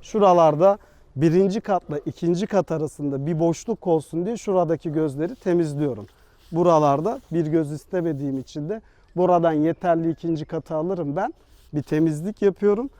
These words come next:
ve bu da bir sonraki yaşta yapılan bir budama oluyor. Bunu da anlatmış olduk. Ağaçların ilk yıl terbiyeleri çok önemlidir.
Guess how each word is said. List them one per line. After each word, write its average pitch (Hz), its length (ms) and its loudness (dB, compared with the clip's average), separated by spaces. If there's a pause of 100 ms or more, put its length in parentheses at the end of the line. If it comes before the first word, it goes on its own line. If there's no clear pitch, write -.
(340)
ve 214 280 6
bu 185 140 2
da 185 200 4
bir 214 120 6
sonraki 165 560 0
yaşta 147 300 0
yapılan 143 440 0
bir 139 180 -2
budama 139 300 0
oluyor. 175 300 0 (340)
Bunu 185 260 4
da 175 80 8
anlatmış 151 640 -2
olduk. 180 300 -2 (280)
Ağaçların 185 760 2
ilk 214 240 -4
yıl 156 220 0
terbiyeleri 180 720 0
çok 185 280 -2
önemlidir. 110 600 -6